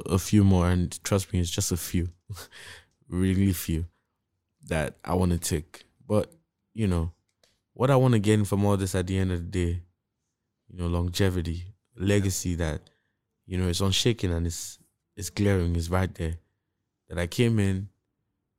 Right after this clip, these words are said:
I defied a lot of odds, because there's a lot of things, like, I feel like if, it was, there's a lot of things that if they, like,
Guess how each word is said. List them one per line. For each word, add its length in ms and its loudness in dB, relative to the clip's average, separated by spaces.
I 80 -6
defied 400 0
a 40 2
lot 180 4
of 140 -4
odds, 480 -2
because 240 0
there's 160 -2
a 60 0
lot 200 2
of 80 -2
things, 220 0
like, 140 0
I 80 2
feel 180 -2
like 220 0
if, 540 0
it 60 -2
was, 280 0
there's 260 0
a 40 4
lot 120 10
of 80 4
things 180 6
that 140 6
if 240 -8
they, 160 4
like, 200 2